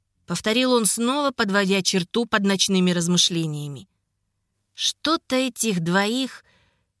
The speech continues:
крепко связывало. Либо тайна какая-то, либо большие деньги, либо тайна о больших деньгах. У кого бы узнать?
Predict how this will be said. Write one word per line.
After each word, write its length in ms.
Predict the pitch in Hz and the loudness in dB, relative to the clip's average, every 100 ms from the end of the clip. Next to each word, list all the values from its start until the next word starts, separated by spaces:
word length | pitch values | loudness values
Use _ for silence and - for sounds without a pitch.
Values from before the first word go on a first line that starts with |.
| _ | _
крепко 420 | 190 233 - 226 | 0 0 -2 -2
связывало. 720 | - 202 196 147 151 131 - _ _ _ _ _ _ _ - | 0 0 -2 -4 -10 -14 -18 _ _ _ _ _ _ _ -4
Либо 280 | 180 214 240 | 0 2 0
тайна 380 | 285 294 214 | 0 0 0
какая-то, 640 | 170 175 - 160 147 - - _ _ _ - | -2 -6 -6 -8 -8 -14 -20 _ _ _ -6
либо 280 | 175 247 247 | -2 2 4
большие 480 | 214 190 - 185 | 2 2 2 0
деньги, 480 | 170 160 151 143 185 _ _ _ _ _ _ | 0 -4 -6 -8 -14 _ _ _ _ _ _
либо 560 | - 156 147 160 170 294 - _ _ _ _ | -12 -8 -6 -2 -2 -2 -6 _ _ _ _
тайна 460 | 196 170 156 165 180 | 0 2 0 0 2
о 40 | |
больших 520 | 196 233 240 - 165 | 2 0 0 0 -2
деньгах. 600 | 160 208 262 226 175 - _ _ _ _ _ _ _ _ _ _ | -2 -2 -2 -2 -2 -6 _ _ _ _ _ _ _ _ _ _
У 160 | - 185 - | -12 -10 -10
кого 580 | - 180 160 160 226 302 | -4 -4 -4 -6 -8 -6
бы 200 | 233 269 | -4 -4
узнать? 1000 | 254 240 214 220 208 175 143 - - - | -4 -4 -4 -4 -2 -4 -4 -12 -14 -14